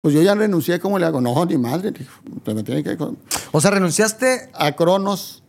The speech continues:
Speaker 2: para, porque ya estaba el trabajo acá.
Speaker 1: Supuestamente, sí.
Speaker 2: Pero ibas apenas por la solicitud.
Speaker 1: Y apenas iba por la solicitud, porque había varios. No, le dije, "No". Y el Saúl ya se me mete y me dice,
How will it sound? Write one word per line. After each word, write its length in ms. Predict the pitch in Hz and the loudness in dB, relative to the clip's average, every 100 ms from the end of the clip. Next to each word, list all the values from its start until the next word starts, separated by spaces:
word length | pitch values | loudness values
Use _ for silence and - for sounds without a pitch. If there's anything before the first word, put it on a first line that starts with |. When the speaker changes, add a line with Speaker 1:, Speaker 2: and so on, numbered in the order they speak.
| _ | _
Speaker 2:
para, 320 | 196 190 180 | 0 2 0
porque 280 | 175 151 156 | -4 -2 0
ya 120 | 156 | 0
estaba 300 | 156 - 175 | 0 2 2
el 80 | 175 | 2
trabajo 280 | 156 147 147 | 2 2 0
acá. 320 | 156 165 160 - | 0 -2 -2 -2
Speaker 1:
Supuestamente, 760 | 151 165 165 170 165 175 170 | 0 2 2 2 2 0 -2
sí. 160 | 143 151 | -2 -2
Speaker 2:
Pero 120 | 147 139 | 2 2
ibas 180 | 147 | 2
apenas 260 | 143 139 143 | 0 -2 -2
por 140 | - | -2
la 80 | 123 | -4
solicitud. 480 | 107 98 110 147 175 | -4 -10 -6 0 4
Speaker 1:
Y 40 | |
apenas 320 | 143 147 180 170 | 4 4 2 4
iba 160 | 190 | 2
por 120 | 185 | 2
la 80 | 156 | 0
solicitud, 680 | 139 135 135 127 175 226 170 - _ _ | 2 2 2 4 2 2 -2 -10 _ _
porque 160 | - 147 | -2 2
había 160 | 160 | 4
varios. 400 | 170 208 214 151 - | 4 4 2 -2 0
No, 180 | 165 233 | 2 4
le 80 | |
dije, 160 | 185 131 | 2 0
"No". 220 | 123 160 | -2 -4
Y 160 | 196 147 | -2 0
el 220 | 147 170 | 2 2
Saúl 300 | 165 151 165 | 2 4 4
ya 140 | 175 165 | 4 2
se 80 | 156 | 2
me 100 | 147 | 2
mete 240 | 160 165 | 2 2
y 40 | 151 | 0
me 60 | |
dice, 220 | 147 139 | 0 -2